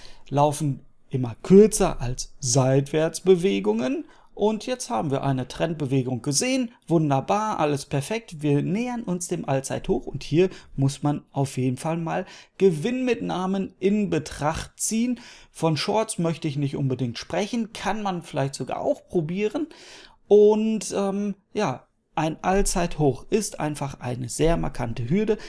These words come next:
an der es immer und immer wieder zu Gegenbewegungen kommt. So, und jetzt an alle Kritiker der technischen Analyse.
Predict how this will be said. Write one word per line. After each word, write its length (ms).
an 200
der 260
es 200
immer 540
und 240
immer 500
wieder 340
zu 240
Gegenbewegungen 1000
kommt. 380
So, 360
und 180
jetzt 340
an 220
alle 240
Kritiker 560
der 180
technischen 460
Analyse. 500